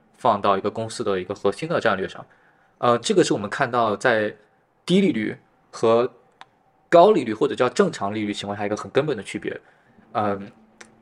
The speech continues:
包括V C这个行业也是，未来过去，这个过去十年大家不 care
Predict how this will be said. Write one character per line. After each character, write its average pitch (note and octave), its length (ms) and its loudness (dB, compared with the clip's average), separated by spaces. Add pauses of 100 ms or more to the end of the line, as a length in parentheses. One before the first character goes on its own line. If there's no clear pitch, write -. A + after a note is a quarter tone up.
(100)
包 E3 120 8
括 E3+ 120 2
V C#3+ 120 -4
C D3 120 -8
这 C3+ 120 -8
个 A#2+ 60 -2
行 G#2 140 -4
业 G#2 60 -4
也 F#2+ 100 -2
是， G#2+ 300 -4
未 D#3+ 140 6
来 A#2 160 2
过 B2+ 160 2
去， - 240 -6
这 C3 120 2
个 A#2 160 0
过 F3 160 4
去 E3+ 140 0
十 B2+ 140 -4
年 F#2+ 340 -8
大 A#2 80 4
家 A2 140 0
不 G#2+ 180 -4
care A2 340 -2